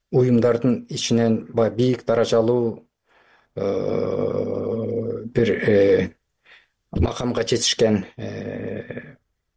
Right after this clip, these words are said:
кыргызстандыктар бар. Алардын арасында, маселен,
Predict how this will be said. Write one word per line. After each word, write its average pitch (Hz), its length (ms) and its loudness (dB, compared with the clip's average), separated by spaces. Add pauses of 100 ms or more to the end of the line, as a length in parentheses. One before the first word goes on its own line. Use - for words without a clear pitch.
кыргызстандыктар 110 720 -2
бар. 123 180 2
Алардын 113 420 2
арасында, 110 640 0
маселен, 107 580 0